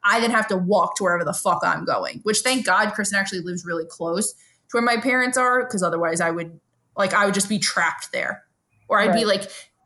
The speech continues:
Speaker 1: you spend money taking an Uber because your car is parked. Like, what type of life is that?
Speaker 2: Also, what fancy, fancy gal you are. Like, fucking, what, we don't take the subway anymore? <laughs>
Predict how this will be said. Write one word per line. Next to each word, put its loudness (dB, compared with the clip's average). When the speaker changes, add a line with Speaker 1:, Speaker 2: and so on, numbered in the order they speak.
Speaker 1:
you 0
spend 4
money 2
taking 2
an 0
Uber 0
because -2
your -4
car 2
is -2
parked. -4
Like, -2
what 2
type 0
of -2
life 0
is -6
that? -6
Speaker 2:
Also, 2
what 2
fancy, 2
fancy -2
gal 4
you 0
are. 4
Like, 2
fucking, 2
what, 6
we 0
don't 2
take 0
the -2
subway 4
anymore? 2
<laughs> -6